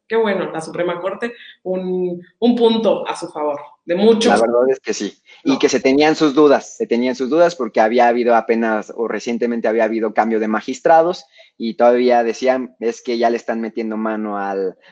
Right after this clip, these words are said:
Speaker 2: a la Suprema Corte, van a mover los hilos por ahí, desde quién sabe dónde, para que, para que se pueda dar esta inconstitucionalidad, para que la Ley Bonilla pueda pasar, y quizás en un futuro, pues, podamos hablar de reelección". Pero bueno,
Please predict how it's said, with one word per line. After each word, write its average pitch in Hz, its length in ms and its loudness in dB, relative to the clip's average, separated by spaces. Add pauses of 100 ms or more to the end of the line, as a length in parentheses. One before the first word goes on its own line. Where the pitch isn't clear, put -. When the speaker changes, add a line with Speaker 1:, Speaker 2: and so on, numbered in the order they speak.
Speaker 2:
a 110 80 0
la 117 80 4
Suprema 117 460 -2
Corte, 160 960 2
van 117 280 -2
a 110 60 -4
mover 110 320 -2
los 113 240 -4
hilos 117 260 -4
por 113 140 -2
ahí, 143 380 2
desde 101 280 -4
quién 104 200 -8
sabe 113 260 0
dónde, 190 400 0
para 107 300 -2
que, 101 260 -6 (420)
para 113 200 2
que - 80 -10
se 110 140 -2
pueda 131 300 4
dar 123 200 4
esta 113 520 -2
inconstitucionalidad, 135 1160 -2
para 120 200 2
que 113 100 -4
la 110 100 0
Ley 120 140 0
Bonilla 120 320 -2
pueda 127 280 0
pasar, 151 440 0
y 123 380 -4
quizás 123 320 -2
en 131 140 -4
un 135 120 -6
futuro, 156 580 2 (380)
pues, 107 540 -4
podamos 113 420 0
hablar 110 260 2
de 107 80 -2
reelección". 95 600 -6
Pero 107 320 0
bueno, 98 240 -6